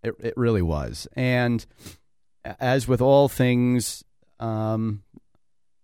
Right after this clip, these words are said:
I think ev-, I think we all, I think we all have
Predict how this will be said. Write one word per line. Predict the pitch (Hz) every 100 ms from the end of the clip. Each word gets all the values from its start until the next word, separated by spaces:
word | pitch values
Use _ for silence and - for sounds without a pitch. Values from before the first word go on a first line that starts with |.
| _ -
I | - 131
think | 147 143
ev-, | 143 -
I |
think | 127 160
we | 151
all, | 143 143 131 117 104 107 -
I | -
think | 135
we | 135
all | 117 117 101 92
have | 95 98 92 87 82